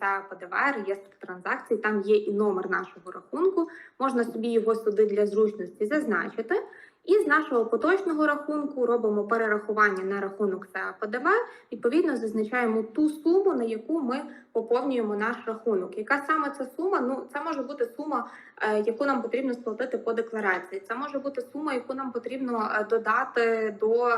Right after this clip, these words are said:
реєстраційного ліміту, яку, якої нам бракує. Ну, на підставі вашої платіжки в банку, яку ви це будете відображати, звісно, цю суму тут і зазначаємо. Відповідно, програма нам робить дебет триста п'ятнадцятого, кредит триста одинадцятого на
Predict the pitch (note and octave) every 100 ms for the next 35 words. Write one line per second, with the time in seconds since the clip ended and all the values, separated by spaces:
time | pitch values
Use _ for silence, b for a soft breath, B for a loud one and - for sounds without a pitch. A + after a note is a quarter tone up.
0 | G#3+ A3 A3 A3+ G#3+ B3 B3 A#3 A#3 A3+
1 | A3 G3+ G#3+ G3+ G3 G#3+ G#3 - - G#3
2 | G3+ - G#3 G#3 - G#3+ F#3 F#3+ B B
3 | B G4 A4 B3 C#4 D4+ - D#4+ D4 C#4
4 | C#4 C#4 C4 B3 A#3+ C4 - G#3+ A#3 G#3+
5 | G#3 G3+ G3 G#3+ G#3+ G#3 A3 A3 A#3 A#3+
6 | B3+ C4+ E4 E4+ A#3 C#4 B3 G#3+ A#3+ -
7 | B3 A3 A#3 A#3 - A3 A3 G#3+ G#3+ -
8 | E3 - - _ B B B B _ -
9 | - D#4 D#4 A#3 A#3 C4+ C4+ A3+ G#3 A3
10 | A#3+ A3 G3 G3 B3 G#3 G#3 A3 G#3+ G#3+
11 | B3 F4+ G#4+ G#4 F#4+ D4+ D4 A#3+ G#3 G#3
12 | G#3 G#3+ G#3+ B3 C4+ G4+ F#4+ - A#3+ A3+
13 | C4+